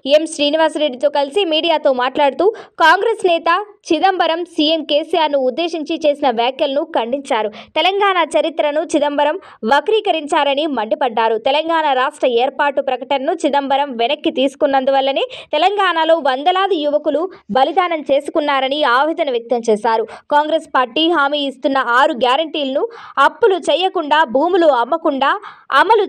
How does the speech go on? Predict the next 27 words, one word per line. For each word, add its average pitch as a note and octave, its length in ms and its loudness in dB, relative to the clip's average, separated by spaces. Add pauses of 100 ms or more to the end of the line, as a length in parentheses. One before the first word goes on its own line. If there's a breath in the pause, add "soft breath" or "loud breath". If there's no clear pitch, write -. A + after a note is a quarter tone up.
చేయగలరా D#4 540 2 (120)
అని C#4+ 120 -2 (120)
నిలదీశారు. B3+ 600 0 (140)
వాస్తవాలు F#4+ 600 2
చెప్పి E4+ 240 0 (160)
కాంగ్రెస్ D4+ 380 -2 (100)
నాయకులు D4 320 -2 (140)
ప్రజల్లోకి D#4+ 540 0 (100)
వెళ్లలేరా D4 480 2 (320 loud breath)
అని D4 160 0 (140)
నిలదీశారు. A#3+ 580 -2 (100)
తెలంగాణ D4 540 0
రాష్ట్రం C4 340 -2 (140)
ఏర్పడే C4+ 420 2
నాటికి C4+ 360 -2 (340 loud breath)
ఒకటి G4+ 260 0 (140)
పాయింట్ D#4+ 320 0
తొమ్మిది D#4+ 320 -2 (100)
సున్నా C#4+ 240 2 (140)
లక్షల G4+ 320 0 (160)
ఉద్యోగాలు C#4 520 2 (180)
ఖాళీగా D4+ 460 2 (100)
ఉన్నాయని, C4 420 0 (440 loud breath)
అప్పటికి G4+ 400 2 (160)
కాంగ్రెస్ E4+ 380 0 (100)
ప్రభుత్వమే C#4 460 0 (160)
అధికారంలో E4+ 600 2